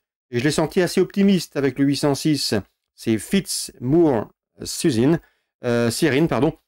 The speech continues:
euh, qui va débuter dans le handicap. C'est une pouliche de trois ans qui est correctement située sur l'échelle des valeurs. Elle monte en puissance, elle progresse. Et à mon avis, pour ses débuts à ce niveau de compétition, il convient de lui faire confiance.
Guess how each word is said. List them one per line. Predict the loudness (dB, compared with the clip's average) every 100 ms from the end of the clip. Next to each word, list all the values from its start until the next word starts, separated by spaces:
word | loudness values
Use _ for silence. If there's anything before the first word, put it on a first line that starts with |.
| _ -12
euh, | -12
qui | -10 -4 -2 0 -2 -8
va | -6 -2
débuter | -2 -2 -4
dans | -2
le | 0
handicap. | 0 -2 -4 -4 -6
C'est | -14
une | -10
pouliche | -4 -4 -4
de | -12
trois | -10 -6
ans | -6
qui | -6 -14
est |
correctement | -6 -4 -4 -4 -2 -2
située | -4 -10 -2 -2 -2 _ _ _
sur | -4 -2
l'échelle | 0 0 -2 0
des |
valeurs. | 0 0 0 0
Elle | 0 0
monte | -2 -4
en | -6
puissance, | -8 -4 -2 -2 -2
elle | -4
progresse. | -2 -2 -2 -2 -8 _ _ -8
Et | -2
à |
mon | 0
avis, | 2 0
pour | 0 -4
ses | 0
débuts | 0 2 0
à |
ce | 0 0
niveau | 0
de | 0
compétition, | -2 -6 -6 -2 0 -2 _ _ -18
il | -14
convient | -4 -4 0 0
de | 0
lui | -2
faire | -4 -6
confiance. | -8 -8 -6 -6